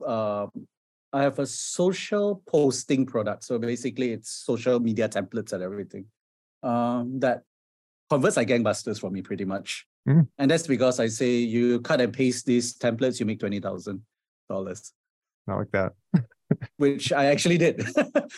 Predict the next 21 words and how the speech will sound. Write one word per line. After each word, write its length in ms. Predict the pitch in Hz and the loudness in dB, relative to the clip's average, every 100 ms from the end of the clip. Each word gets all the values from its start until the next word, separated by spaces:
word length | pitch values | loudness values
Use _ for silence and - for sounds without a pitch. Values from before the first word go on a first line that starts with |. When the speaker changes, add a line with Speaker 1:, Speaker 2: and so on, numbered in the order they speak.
| 269 370 294 | -8 -8 -6
Speaker 2:
There 220 | 202 202 | 0 2
you 20 | 117 | 2
Speaker 1:
I, 20 | |
Speaker 2:
go. 120 | 123 | 2
Speaker 1:
I 100 | 160 | 2
took 180 | 147 208 | 2 2
the 100 | 160 | 4
template, 400 | 165 147 156 151 - | 4 4 2 2 2
put 200 | 156 151 | 0 4
it 100 | 151 | 4
on, 140 | 143 | 4
and 100 | 127 | 4
I 60 | 117 | 0
made 160 | 127 127 | -2 0
twenty 220 | 110 110 | -2 -2
K. 200 | 107 - _ | -4 -6 _
Like, 200 | 127 101 - _ _ - - | -4 -4 -6 _ _ -10 0
Speaker 2:
Wow. 60 | 139 | 4
Speaker 1:
and 300 | 139 135 - - | 6 4 2 0
in 120 | 165 | 2
fact, 340 | 180 214 - | 2 0 -2